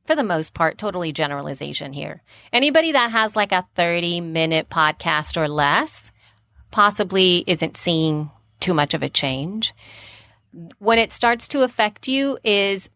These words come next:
not necessarily about how long your podcast is, but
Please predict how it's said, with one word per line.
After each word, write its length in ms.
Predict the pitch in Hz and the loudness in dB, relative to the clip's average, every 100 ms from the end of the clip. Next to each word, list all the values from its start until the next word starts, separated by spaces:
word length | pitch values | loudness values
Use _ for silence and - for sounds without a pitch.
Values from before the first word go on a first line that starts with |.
| _ | _
not 320 | 214 240 330 508 | -2 0 0 -2
necessarily 880 | 440 320 - 240 220 214 208 202 - | -4 -4 0 2 4 2 0 -2 -2
about 400 | 190 190 180 - | 0 4 2 2
how 220 | - 175 | 0 0
long 560 | 160 151 151 139 165 220 | 0 -4 -2 -2 -2 -2
your 160 | 262 | -2
podcast 680 | 262 277 269 - 269 269 - | 2 2 2 2 0 0 0
is, 360 | 277 269 269 - - - _ - | 4 4 2 -6 -20 -20 _ 2
but 320 | 196 180 | 4 4